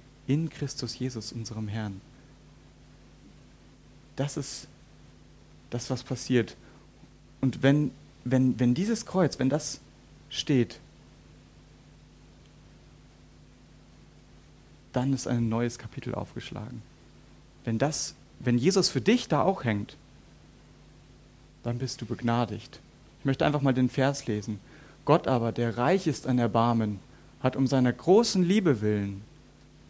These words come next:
mit der er uns geliebt hat, auch uns, die wir tot waren durch die Übertretungen“, was ich vorher aufgezählt habe, die Kriege, aber auch die kleinen Gedanken jeden Tag,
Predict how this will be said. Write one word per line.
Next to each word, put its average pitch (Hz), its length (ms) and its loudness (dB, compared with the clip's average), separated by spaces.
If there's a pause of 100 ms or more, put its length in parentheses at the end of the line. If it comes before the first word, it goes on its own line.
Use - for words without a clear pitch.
(120)
mit - 180 -8
der 139 140 2
er 131 140 2
uns 175 260 -2
geliebt 147 380 -2
hat, 110 160 -4
auch 104 180 -6
uns, 156 460 -4 (460)
die 120 120 -6
wir 120 160 -2
tot 147 400 -2
waren 117 300 0
durch 113 180 -4
die 127 100 -6
Übertretungen“, 110 800 0 (140)
was - 140 -12
ich 110 100 -8
vorher 117 240 -2
aufgezählt 120 500 -2
habe, 110 220 -6 (560)
die - 120 -18
Kriege, 139 380 2
aber 127 160 4
auch 135 100 2
die 139 180 -2
kleinen 175 380 2
Gedanken 151 480 2
jeden 165 300 0
Tag, - 360 -2